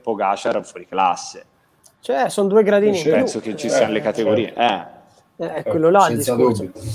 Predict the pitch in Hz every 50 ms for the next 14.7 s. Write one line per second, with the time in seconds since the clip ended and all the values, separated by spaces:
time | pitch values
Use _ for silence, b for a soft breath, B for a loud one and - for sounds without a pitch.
0 | B B B - 202 208 196 202 - - 208 220 220 180 247 247 247 240 233 247
1 | 240 208 - - 269 285 269 262 - 208 185 175 175 185 190 185 180 170 - 220
2 | 175 214 185 175 - 214 233 - - 185 165 170 170 165 170 175 175 170 - 180
3 | 170 - - 180 180 170 165 156 - - 196 196 185 196 185 180 175 156 151 147
4 | 151 170 190 190 b b b b b _ _ 202 190 180 190 175 - - 190 180
5 | 175 175 170 170 170 170 165 165 170 175 180 175 226 208 - 269 202 226 247 247
6 | 160 - 208 196 - - 254 240 208 190 180 180 180 185 180 185 180 165 175 175
7 | 185 185 175 139 175 175 170 160 160 151 147 156 165 170 185 202 202 180 170 170
8 | 156 - 175 165 - 175 175 175 196 226 226 202 196 190 202 202 185 180 202 202
9 | 185 190 - 185 175 165 175 165 - 175 175 170 165 b b b b - 170 170
10 | - - 190 - - 180 - - 190 180 180 180 180 196 233 269 269 - 190 170
11 | 160 165 160 - - 202 226 269 269 262 254 262 262 262 254 B B B - 196
12 | 180 - 196 180 - - 190 185 180 165 - - - 208 220 233 247 240 233 214
13 | - - 165 156 170 180 196 196 202 220 214 190 - 208 202 196 185 190 214 208
14 | 202 - 208 185 202 - - 202 - - - 165 143 127